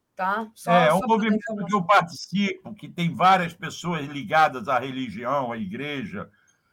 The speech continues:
Speaker 2: a movimentos populares, e eles me mandam muitas informações.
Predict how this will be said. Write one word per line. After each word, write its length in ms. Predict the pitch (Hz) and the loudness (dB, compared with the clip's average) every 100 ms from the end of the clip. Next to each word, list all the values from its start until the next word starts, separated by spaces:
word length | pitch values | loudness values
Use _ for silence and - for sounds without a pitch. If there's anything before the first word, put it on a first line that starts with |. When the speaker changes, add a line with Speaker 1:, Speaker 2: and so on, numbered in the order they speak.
| _ - | _ -6
Speaker 2:
a 100 | 120 | -6
movimentos 560 | 139 135 135 143 139 | -4 -6 -4 -4 -6
populares, 960 | - 139 - 120 131 156 - 87 - _ _ _ _ _ | -10 -12 -10 0 6 8 6 0 -12 _ _ _ _ _
e 140 | 127 151 | -10 -2
eles 300 | 165 160 143 | -2 -2 -2
me 120 | 165 | -2
mandam 480 | 151 156 160 156 143 | 4 6 6 2 -4
muitas 340 | 151 165 160 143 | -4 -6 -6 -8
informações. 1040 | 151 151 147 156 135 - 98 85 - _ | -10 -4 -2 -2 -4 -8 -8 -8 -12 _